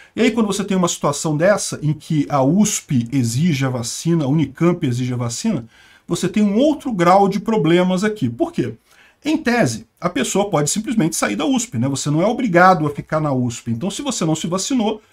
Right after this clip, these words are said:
a usp pode estar exigindo a vacinação de quem faz, quem trabalha ali com ela, e você sai. Só que a questão toda é a seguinte: quando a pessoa entrou na usp ou entrou na Unicamp, ela teve um contrato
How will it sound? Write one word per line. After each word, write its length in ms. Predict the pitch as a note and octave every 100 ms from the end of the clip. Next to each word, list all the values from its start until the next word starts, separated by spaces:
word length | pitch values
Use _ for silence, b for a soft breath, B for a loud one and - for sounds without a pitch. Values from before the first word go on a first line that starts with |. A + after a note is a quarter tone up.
| B
a 100 | -
usp 300 | G#3 F3+ -
pode 240 | D#3 D#3 D3
estar 120 | D#3
exigindo 460 | D3+ D3+ B2 C#3
a 40 | C#3
vacinação 560 | C#3 - C#3+ B2 C3
de 80 | A#2+
quem 160 | A#2+ C3
faz, 500 | - C3+ B2 A#2+ - b b b
quem 120 | C#3
trabalha 480 | C#3 C#3+ A#2+ B2+ B2+
ali 140 | A#2+
com 200 | B2+ A3+
ela, 280 | G#3 A#3 B3+ B B B
e 80 | F#4+
você 220 | F4+ -
sai. 280 | - G#3 E3+ -
Só 140 | C4
que 80 | D4
a 40 |
questão 300 | - A#3+ A#3
toda 220 | A3+ B3
é 20 | E4
a 20 |
seguinte: 320 | E4+ C#4 A#3
quando 140 | A#3
a 60 | A3+
pessoa 260 | A3+ - D4
entrou 320 | A3+ F3+ F3
na 100 | C#3
usp 440 | D#3+ C#4 - -
ou 100 | C3+
entrou 280 | D#3 C3 C#3
na 80 | C#3
Unicamp, 420 | A#2 A2+ A#3 G#3+
ela 140 | F#3+ A3+
teve 240 | A3 A3
um 80 | C#4
contrato 680 | D4 D#4 - G3+ A3 -